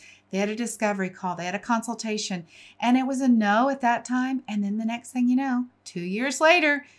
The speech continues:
they contact you and they're ready to make a purchase.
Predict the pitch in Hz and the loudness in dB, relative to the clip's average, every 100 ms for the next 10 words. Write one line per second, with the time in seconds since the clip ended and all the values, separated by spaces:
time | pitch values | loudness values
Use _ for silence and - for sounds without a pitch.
0 | _ _ _ _ 240 247 - 339 466 339 | _ _ _ _ -6 -6 -2 0 0 6
1 | 294 247 - 202 202 - 220 214 214 202 | 6 6 2 0 0 -2 -6 -4 -4 -4
2 | 202 185 175 175 180 196 - _ - - | -6 -4 -4 -2 -4 -6 -8 _ -14 -6
3 | 190 170 175 208 196 160 - - 254 277 | -4 -4 -10 -12 -10 -10 -12 -4 -4 -4
4 | - - - | -8 -10 -14